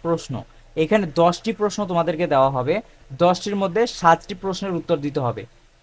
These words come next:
আর বাকি সাতটি প্রশ্নের উত্তর, আহ, প্রত্যেকটি প্রশ্নের উত্তরের জন্য সাত মার্ক করে পাবা, অর্থাৎ সাতটি, আহ, ঊনপঞ্চাশ মার্কের প্রশ্ন। দশটি প্রশ্ন কীরকম হবে? একটি হচ্ছে তোমাদের উদ্দীপক দেওয়া থাকবে অথবা দৃশ্যপট দেওয়া থাকবে।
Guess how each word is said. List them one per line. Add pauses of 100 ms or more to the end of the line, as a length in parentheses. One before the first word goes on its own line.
(100)
আর (220)
বাকি
সাতটি
প্রশ্নের
উত্তর, (480)
আহ, (500)
প্রত্যেকটি
প্রশ্নের
উত্তরের
জন্য (260)
সাত
মার্ক
করে
পাবা,
অর্থাৎ (120)
সাতটি, (580)
আহ,
ঊনপঞ্চাশ
মার্কের (420)
প্রশ্ন। (760)
দশটি
প্রশ্ন
কীরকম
হবে? (300)
একটি
হচ্ছে
তোমাদের (120)
উদ্দীপক
দেওয়া
থাকবে
অথবা
দৃশ্যপট
দেওয়া
থাকবে।